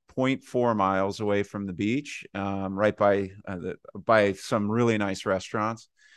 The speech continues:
And that was really the ambition. So, um, it's a, it's a three two. It's got a nice upstairs bedroom that, uh, for kids.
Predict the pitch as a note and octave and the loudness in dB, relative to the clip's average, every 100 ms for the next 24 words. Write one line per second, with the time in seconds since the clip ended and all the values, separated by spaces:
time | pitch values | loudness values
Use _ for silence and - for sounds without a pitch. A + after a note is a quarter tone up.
0 | - _ - A2+ A2+ A2+ A2+ C3+ D#3 B2+ | -20 _ -2 4 4 4 6 6 6 4
1 | A2 C3 A#2+ A2+ A2 G#2+ C3+ - F#2+ F2+ | 4 2 4 2 0 0 -2 -2 -8 -8
2 | - A2+ G#2 G#2 G#2 - G#2 G2+ G#2 - | -2 4 4 4 0 0 -2 -2 -4 -2
3 | B2+ - A#2+ A2 - A2+ - G2+ C#3+ E3 | -4 0 2 2 2 -4 -6 -6 0 0
4 | D#3+ C#3+ C#3 C#3 C3+ B2+ - A2+ G#2+ G#2+ | 0 -2 0 2 0 -2 2 4 6 4
5 | A#2 A#2+ A#2 A2+ - - A#2+ A#2 A2+ G#2+ | 0 -2 -2 -4 -4 -4 0 2 2 0
6 | F2+ A2+ G#2 G#2+ A2 G#2+ G#2 G2+ G2 - | 2 2 2 -2 -4 -4 -2 -2 -2 -2
7 | F#2+ F2+ G2+ - B2+ B2+ B2 | -4 -4 -6 0 2 2 0